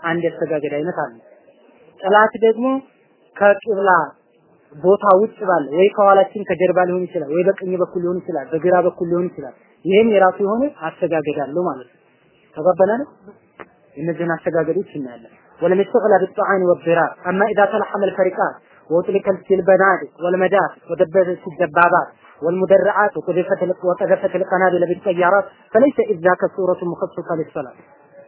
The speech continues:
እዚህ ላይ የዘመኑን ጦርነት አምጥተዋል። የዛን ጊዜ በሰይፍ ጨበጣ ነበር።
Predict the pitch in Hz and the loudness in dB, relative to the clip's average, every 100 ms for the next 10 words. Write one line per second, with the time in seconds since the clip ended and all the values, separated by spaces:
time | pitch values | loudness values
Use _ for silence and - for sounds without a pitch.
0 | _ 156 151 202 208 165 180 180 180 180 | _ -8 0 2 2 2 2 2 0 -2
1 | 175 175 170 170 170 175 160 151 175 180 | -2 -2 -2 -4 -4 -6 -6 -2 -2 -2
2 | 220 190 170 175 175 - 170 160 160 147 | -2 -2 0 -4 -6 -6 -6 -4 -8 -10
3 | 120 | -14